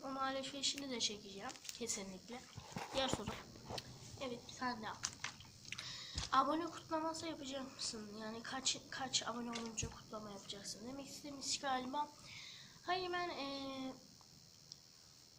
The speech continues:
kaç, kırk abone olunca kutlama yapacağım, böyle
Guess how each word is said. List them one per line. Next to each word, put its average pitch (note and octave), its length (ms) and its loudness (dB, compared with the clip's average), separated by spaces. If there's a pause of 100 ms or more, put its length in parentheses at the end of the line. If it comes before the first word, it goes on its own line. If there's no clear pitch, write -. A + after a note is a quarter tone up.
(400)
kaç, - 580 2 (1000)
kırk G4 220 4
abone F4 300 12
olunca C4 560 4
kutlama G3+ 340 -4
yapacağım, G3 420 -2 (100)
böyle F#3+ 220 -2